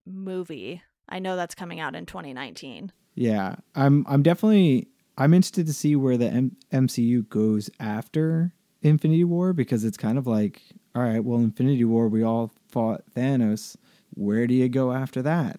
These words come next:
Speaker 2: Um, and I think Kevin Feige said, like, the way the phases have,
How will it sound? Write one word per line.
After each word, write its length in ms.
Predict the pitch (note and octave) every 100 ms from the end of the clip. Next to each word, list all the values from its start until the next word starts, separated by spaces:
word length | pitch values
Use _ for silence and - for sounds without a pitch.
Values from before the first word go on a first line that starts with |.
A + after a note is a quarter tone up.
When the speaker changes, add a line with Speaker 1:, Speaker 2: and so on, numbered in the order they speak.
| -
Speaker 2:
Um, 520 | B2+ A#2 A2 G#2 G#2 G2+
and 520 | B2+ B2 A2+ A2 G#2+ G#2+ _ _
I 300 | C#3 B2 A#2+ A2+ _ _
think 440 | - F3+ A#3 F3+
Kevin 300 | - D#3+ D3
Feige 460 | A#2+ C3 D3 C3 A2+
said, 420 | - C3+ C3+ A2+
like, 300 | A2+ A2 - - _ -
the 180 | A#2+ B2+
way 480 | A#2 C3+ C#3+ D3 C#3+
the 140 | B2+
phases 680 | - B2 B2 B2 C3+ C3 B2+
have, 420 | B2 A2+ G#2 G2+